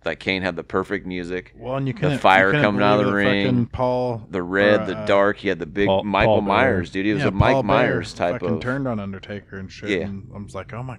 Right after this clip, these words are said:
Speaker 2: gosh."
Speaker 1: But that's
Speaker 2: wow.
Speaker 1: not the first time Paul Bearer had turned on Undertaker. Like, he turned on him, like, a year previous to join. Mankind was his guy a year before
Speaker 2: Yeah.
Speaker 1: that, and he went back to him, then turned on him for his fucking brother, like, six months later.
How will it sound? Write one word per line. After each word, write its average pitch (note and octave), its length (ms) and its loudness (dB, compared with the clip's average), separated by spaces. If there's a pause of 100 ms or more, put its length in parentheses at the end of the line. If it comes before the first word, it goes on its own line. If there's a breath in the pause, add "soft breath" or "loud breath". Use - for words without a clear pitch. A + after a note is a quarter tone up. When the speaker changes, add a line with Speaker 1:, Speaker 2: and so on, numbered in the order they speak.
Speaker 2:
gosh." A#2+ 340 -14
Speaker 1:
But A#2+ 80 -10
that's C3+ 220 -2
Speaker 2:
wow. C3+ 80 0
Speaker 1:
not G2+ 80 -2
the F#2+ 60 -12
first G2+ 260 -4
time F2+ 200 -4
Paul E2 160 -4
Bearer E2+ 260 -2
had D2+ 100 -12
turned F2+ 240 -6
on D#2 140 -10
Undertaker. D2+ 480 -12
Like, D#2+ 100 -8
he E2+ 40 -10
turned F2 260 -8
on F2 140 -6
him, E2+ 80 -10
like, D#2+ 180 -10 (200)
a E2+ 80 -6
year F2+ 220 -6
previous F#2 400 -6
to D#2+ 100 -14
join. E2+ 420 -8
Mankind F#2 580 -4
was C#2+ 140 -12
his D2 160 -16
guy C#2+ 200 -8
a D2 60 -10
year D#2 180 -12
before E2 320 -8
Speaker 2:
Yeah. C#2 80 -10
Speaker 1:
that, B1+ 180 -10
and D#2 240 -14
he F2 80 -6
went C#2+ 200 -10
back D#2+ 220 -8
to E2+ 80 -12
him, E2 140 -10
then E2 120 -12
turned F2 260 -8
on E2 120 -8
him D#2 120 -16
for E2 140 -12
his D2+ 120 -12
fucking D#2+ 300 -12
brother, E2 280 -6
like, D#2 160 -10
six - 240 -14
months D#2+ 240 -12
later. D#2+ 300 -8